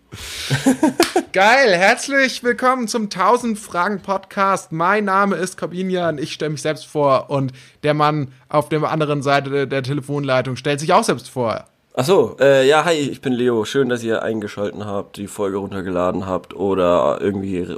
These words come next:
Speaker 1: sonst zufällig reinhört. Das ist der Tausend Fragen Podcast. Was machen wir hier, Corben?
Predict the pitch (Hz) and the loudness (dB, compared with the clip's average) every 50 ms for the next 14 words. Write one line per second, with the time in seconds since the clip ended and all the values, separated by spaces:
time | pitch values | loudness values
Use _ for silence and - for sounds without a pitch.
0 | - 80 92 101 123 156 170 160 - - - 160 147 - 160 151 151 131 - 135 | -10 -10 -2 2 4 4 4 2 -2 -4 -4 -4 -2 0 2 2 2 0 0 0
1 | 131 131 127 127 131 123 123 123 123 - - - - - - _ - 117 113 - | 2 2 2 2 2 2 2 0 -2 -4 -12 -20 -20 -20 -16 _ -6 -6 -4 -2
2 | 117 107 - 107 101 98 95 - - 98 101 92 92 98 - 90 85 - - 92 | -4 -4 -2 -4 -4 -4 -6 -8 -8 -6 -6 -6 -6 -8 -12 -14 -14 -12 -12 -12
3 | 87 - - 104 107 120 110 104 107 95 104 107 101 117 123 123 - 131 131 139 | -12 -10 -10 -8 -8 -8 -8 -8 -6 -6 -6 -6 -4 -4 -6 -4 -2 -2 -2 0
4 | 143 175 208 | -2 -4 -6